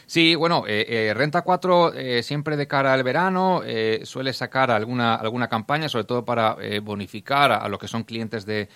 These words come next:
eh, del banco o, o los que no lo sean que puedan abrir una cuenta y empezar a trabajar con nosotros, que nos puedan conocer.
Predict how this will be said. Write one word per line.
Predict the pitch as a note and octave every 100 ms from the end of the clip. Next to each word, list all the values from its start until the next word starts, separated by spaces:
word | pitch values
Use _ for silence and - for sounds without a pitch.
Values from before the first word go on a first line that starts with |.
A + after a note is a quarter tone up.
| - -
eh, | G#2 G#2+
del | G#2+ G2+
banco | B2 F3 F3
o, | G#3 G3 G#2+ A2
o | G#2+
los | G#2
que | -
no | A2
lo | A2
sean | - A#2
que | G#2+
puedan | G2+ A2+ G#2
abrir | G2 A2
una | G#2+
cuenta | G2+ C3 A#2+
y | G#2
empezar | F#2+ A2
a | A2
trabajar | A2+ G#2+ G#2+
con | G2+ G2+
nosotros, | F2+ C#3
que | G#2
nos | F#2
puedan | - A2 G#2+
conocer. | A2+ G#2+ - E3+ G3+